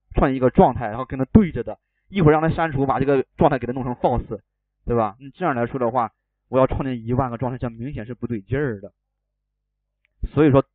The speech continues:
一，一想到哈，不定长度的，就往一个点儿去想就行了，数组。咱们当时引入数组其实也是这个概念，咱们从二九九二中慢慢一步步走来，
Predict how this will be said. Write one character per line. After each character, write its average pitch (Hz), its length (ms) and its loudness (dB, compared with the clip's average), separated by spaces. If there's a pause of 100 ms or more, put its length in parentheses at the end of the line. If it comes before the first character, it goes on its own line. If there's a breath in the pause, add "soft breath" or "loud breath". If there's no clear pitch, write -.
(160)
一， 185 280 -6
一 196 200 -4
想 - 240 -10
到 123 160 0
哈， 101 200 -8 (640)
不 - 80 2
定 160 200 -4
长 101 320 -10
度 147 180 -12
的， 92 160 -14 (360)
就 214 160 -6
往 107 240 -8
一 127 100 -10
个 180 80 -2
点 95 140 0
儿 - 20 -4
去 117 160 -8
想 - 200 -12
就 101 100 -14
行 98 180 -20
了， 95 140 -20 (340)
数 113 200 -14
组。 - 180 -20 (1040)
咱 139 120 -2
们 165 80 -8
当 151 140 2
时 165 100 -4
引 123 120 -8
入 147 120 -4
数 156 220 -6
组 101 120 -14
其 - 100 -18
实 131 100 -6
也 110 100 -6
是 113 100 -10
这 123 120 -6
个 107 100 -8
概 113 180 -10
念， 101 220 -16
咱 110 120 -6
们 120 120 -8
从 110 180 -6
二 123 140 -4
九 113 80 -2
九 117 80 0
二 113 80 2
中 110 120 -4
慢 117 140 -6
慢 113 220 -4
一 110 60 -8
步 120 180 -12
步 117 100 -4
走 104 200 -6
来， 107 240 -8